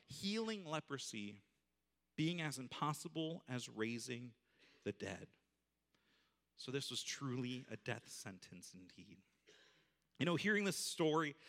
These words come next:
it reminded me of when the Ebola virus made its way into the United States. And,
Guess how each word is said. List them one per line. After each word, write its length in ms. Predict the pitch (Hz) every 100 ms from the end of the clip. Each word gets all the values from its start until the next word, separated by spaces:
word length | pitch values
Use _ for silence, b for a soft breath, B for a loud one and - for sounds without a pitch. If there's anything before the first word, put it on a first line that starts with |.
| B B
it 60 | 151
reminded 520 | 151 147 151 170 170
me 200 | 143 135
of 120 | 123
when 160 | 131 131
the 140 | 123
Ebola 500 | 117 - 143 175 156
virus 480 | 113 101 95 95 -
made 200 | 113 110
its 180 | 107 -
way 400 | 107 101 95 101 B B B
into 540 | 127 131 151 - 147 147
the 100 | 117
United 460 | 117 110 107 98
States. 480 | - - 92 95 -
And, 200 | 113 107